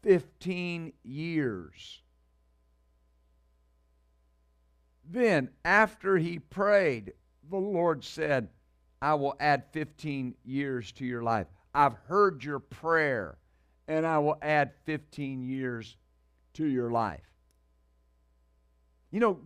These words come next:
God was Jehovah Rapha from the beginning. When Hezekiah made the necessary adjustments,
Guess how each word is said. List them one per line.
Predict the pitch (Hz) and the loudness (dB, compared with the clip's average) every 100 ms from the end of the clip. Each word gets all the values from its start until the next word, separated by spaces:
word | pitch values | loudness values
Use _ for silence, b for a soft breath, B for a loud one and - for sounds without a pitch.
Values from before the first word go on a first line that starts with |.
| 139 - | -16 -2
God | 185 240 277 | 2 2 2
was | 196 143 | -6 -4
Jehovah | 175 165 175 | -2 0 -2
Rapha | 151 165 214 190 147 | -2 0 -2 -2 -12
from | 156 143 | -10 -8
the | 123 | -8
beginning. | 110 107 147 190 71 - _ _ _ _ _ _ _ _ _ _ _ _ _ _ _ _ _ _ _ _ _ _ _ _ _ _ _ _ _ _ _ _ _ _ _ _ _ _ _ _ _ - | -8 -8 -8 -8 -12 -18 _ _ _ _ _ _ _ _ _ _ _ _ _ _ _ _ _ _ _ _ _ _ _ _ _ _ _ _ _ _ _ _ _ _ _ _ _ _ _ _ _ -2
When | 180 170 | 2 4
Hezekiah | 165 226 208 - 202 220 226 180 | 4 4 2 -4 0 2 2 0
made | 165 185 208 190 143 | 0 2 2 0 -6
the | 165 | -6
necessary | 180 196 - 156 - 190 185 165 | -4 -6 -6 -12 -8 -4 -2 -2
adjustments, | 147 131 101 185 220 147 147 143 123 - | -4 -8 0 0 0 -4 -4 -4 -6 -20